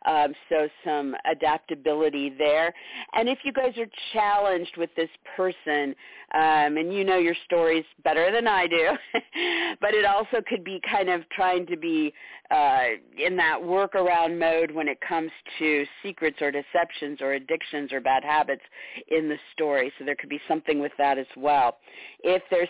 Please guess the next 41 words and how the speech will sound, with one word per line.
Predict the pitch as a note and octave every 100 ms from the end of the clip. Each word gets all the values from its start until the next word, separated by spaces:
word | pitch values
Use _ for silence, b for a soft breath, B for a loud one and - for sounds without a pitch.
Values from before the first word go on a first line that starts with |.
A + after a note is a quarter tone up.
| -
something | F#3+ F#3+ F3+
involving | F3 D#3 E3 D#3+ D#3 D3
water, | E3+ G3 G3+ G3 F#3+ F#3+ - -
you | F3+
know, | F3+ F3
between | E3 E3 - E3
the | E3 E3
two | D#3+
of | E3+ D#3+
you, | E3 E3+ E3+ B B
<laughs> | B -
maybe | D#3+ D#3 D3
you're | C#3+
traveling | - C#3+ E3 E3+ E3+
overseas | D#3+ E3 F3 D#3+ D#3+
to | D#3+
see | D#3+
this | D3+ D#3
person, | - D#3 D#3 D3+
I | C#3+
don't | D3
know. | C#3+ C#3+ _ B B B
There | D#3
could | F3+
be | D#3+ D#3+
some | D#3+
adaptability | D3 C#3+ D3 - D3 C#3+ C#3+ C3+
there | C3+ C3 C3
too. | - F#2+ - _ -
All |
right, | E3+ B2 - - -
so | A3 F#3 B2 - B B B B B C#3+ C#3+
then | G#3+ B3 G3 E3+ F3+ -
we | E3+
go | F3 F3
into | F3+ F3+ - F3
a | E3+
one-two | D3 D#3+ D#3+ E3 - E3+ E3 D#3+ D#3 -
kind | D#3+ D#3
of | D3+ C#3+ - _
opportunity | - D#3+ - - - D#3+ D3+ D3+